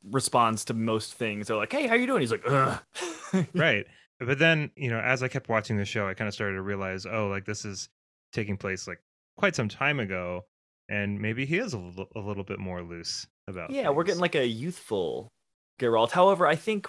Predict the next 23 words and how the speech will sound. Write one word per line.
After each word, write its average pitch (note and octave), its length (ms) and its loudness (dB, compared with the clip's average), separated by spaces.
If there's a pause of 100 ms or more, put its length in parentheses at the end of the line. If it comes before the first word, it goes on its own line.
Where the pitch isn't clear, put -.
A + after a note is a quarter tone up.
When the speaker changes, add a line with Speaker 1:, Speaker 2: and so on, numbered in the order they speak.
(120)
Speaker 1:
by C#3+ 160 6
the C#3 100 2
time E3+ 320 0
he D#3+ 120 0
catches D3 440 -2
up C3 140 2
to C3+ 60 -2
Ciri's B2+ 400 -2
timeline A#2+ 540 -2
at G#2 100 -8
the G#2+ 180 -12
end B2 220 -2
of A2 100 -2
season G#2 380 -6
one, F#2+ 380 -6 (460)
um, G2+ 540 -4 (140)
and D3 100 -2
also, D#3+ 240 6
we're C#3 100 6
gonna G#3+ 100 4
have G3+ 140 4
some D#3+ 120 0
spoilers, A2+ 420 6